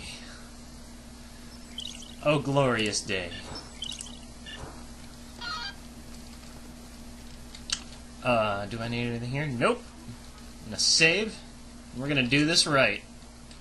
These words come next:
Finally, god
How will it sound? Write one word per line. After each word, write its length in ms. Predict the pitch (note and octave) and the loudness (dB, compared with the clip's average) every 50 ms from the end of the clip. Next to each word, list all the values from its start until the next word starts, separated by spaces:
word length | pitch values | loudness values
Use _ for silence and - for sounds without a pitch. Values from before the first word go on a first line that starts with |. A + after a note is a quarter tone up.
| - - - - - - - - - - - - - - - - - - - - - - - - - - - - - - - - - - - - - - - - - - - - - - - - - - - - - - - - - - - - - - - - - - - - - - - - - - - - - - - - - | -14 -14 -14 -16 -16 -16 -16 -16 -16 -16 -16 -16 -16 -14 -14 -14 -14 -14 -14 -14 -14 -14 -16 -16 -16 -12 -12 -12 -10 -10 -12 -12 -10 -10 -10 -10 -10 -10 -10 -10 -10 -10 -12 -12 -14 -14 -14 -14 -14 -16 -16 -16 -16 -16 -14 -12 -10 -10 -10 -10 -12 -12 -12 -12 -12 -14 -14 -14 -16 -16 -16 -14 -14 -14 -14 -14 -16 -16 -16 -14 -8
Finally, 360 | - D#3 E3+ F3 C#3+ G#2+ - - - | -2 0 2 2 2 0 -2 -4 -6
god 200 | - - - | -6 -6 -6